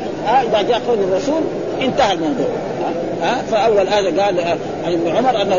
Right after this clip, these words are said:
كره أن تعلم، أن تعلم الصورة. يعني هذه. وقال ابن عمر: "نهى النبي صلى الله عليه وسلم أن تضرب". ومعنى تضرب معناه يصور فيها.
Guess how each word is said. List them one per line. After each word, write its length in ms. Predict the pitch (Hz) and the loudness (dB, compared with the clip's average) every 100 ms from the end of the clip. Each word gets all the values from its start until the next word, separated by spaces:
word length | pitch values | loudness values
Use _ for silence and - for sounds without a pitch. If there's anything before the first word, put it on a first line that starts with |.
| 175 | 2
كره 260 | 226 220 196 | 2 2 0
أن 80 | 165 | 0
تعلم، 460 | 190 190 190 202 208 - - - 180 | 0 0 0 0 -2 -4 -6 -2 0
أن 120 | 160 | 2
تعلم 320 | 220 180 196 160 175 160 175 | 0 2 0 0 -2 -2 -2
الصورة. 440 | 156 190 175 156 - - - | 0 2 4 2 0 -4 -4
يعني 240 | - 208 220 | -2 0 0
هذه. 300 | 170 139 117 - - | 0 -2 -4 -4 -2
وقال 260 | 165 233 220 | 0 2 2
ابن 160 | 185 180 | 2 0
عمر: 280 | 226 247 | 0 0
"نهى 160 | 196 220 | 0 0
النبي 280 | 185 180 - | 0 0 0
صلى 120 | 180 | 0
الله 120 | 175 | 0
عليه 100 | 226 | 0
وسلم 200 | 214 156 | 0 0
أن 100 | 170 147 | 0 0
تضرب". 280 | 190 160 160 160 123 143 | 2 2 2 -2 -4 -2
ومعنى 260 | 196 247 202 | 0 0 0
تضرب 380 | 170 220 254 208 | -2 -2 -2 0
معناه 280 | 180 208 190 180 | 0 2 0 -2
يصور 380 | - 180 165 190 - - | 0 2 4 2 0 -4
فيها. 200 | 156 127 | -2 -2